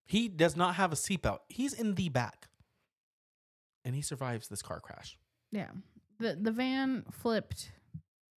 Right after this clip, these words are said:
Speaker 1: They hit another vehicle that was coming in the opposite direction, which then ricochets that vehicle into the cop car that Sophia Bush is in. Um, well, I guess it's not. A, I mean, technically, there's a cop in the car. <laughs>
Speaker 2: Yeah.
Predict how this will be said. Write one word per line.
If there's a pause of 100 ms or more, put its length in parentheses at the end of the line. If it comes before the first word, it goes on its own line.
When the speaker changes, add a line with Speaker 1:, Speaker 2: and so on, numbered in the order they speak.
Speaker 1:
They
hit
another
vehicle
that
was
coming
in
the
opposite
direction,
which
then
ricochets
that
vehicle
into
the
cop
car
that
Sophia
Bush
is
in. (540)
Um,
well,
I
guess
it's
not. (340)
A,
I
mean,
technically,
there's
a
cop
in
the
car.
<laughs> (520)
Speaker 2:
Yeah.